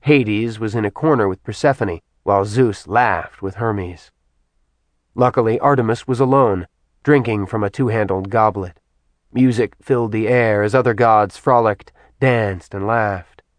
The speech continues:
Moving as carefully and silently as she could, Kat worked her way over to her mother, who jumped in surprise as she realized Kat was there.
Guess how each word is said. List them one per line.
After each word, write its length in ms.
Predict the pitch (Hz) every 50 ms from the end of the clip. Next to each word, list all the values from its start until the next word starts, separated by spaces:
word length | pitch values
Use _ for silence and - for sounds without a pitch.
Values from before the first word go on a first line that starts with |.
| _ _ _ _ _ _ _ _ _ _ _ -
Moving 300 | 147 156 165 151 147 131
as 100 | 127 -
carefully 520 | - - 180 185 156 - - 147 131 120 113
and 120 | 107 101
silently 600 | - - - 202 185 180 147 127 113 107 117 110
as 80 | 101 95
she 160 | - - 107
could, 380 | - - - 170 160 139 110 - - _ _ _ -
Kat 320 | - 165 156 139 - -
worked 340 | - 147 147 143 135 - -
her 100 | 143 139
way 220 | 135 131 123 123
over 380 | 98 139 156 156 135 120 123 113
to 160 | - 123 113
her 120 | 104 123 120
mother, 400 | 123 147 156 143 117 101 92 - _ _ _ _ _ _ _
who 120 | - 135
jumped 400 | 127 98 151 165 151 107 92 -
in 80 | 104 98
surprise 760 | - - 90 - - - 175 180 147 98 82 - 69 - - -
as 120 | - 95
she 140 | - - 113
realized 520 | 104 117 117 113 110 104 101 95 92 -
Kat 280 | - 127 120 113 - -
was 160 | 95 92 90
there. 360 | 123 123 139 127 95 82 -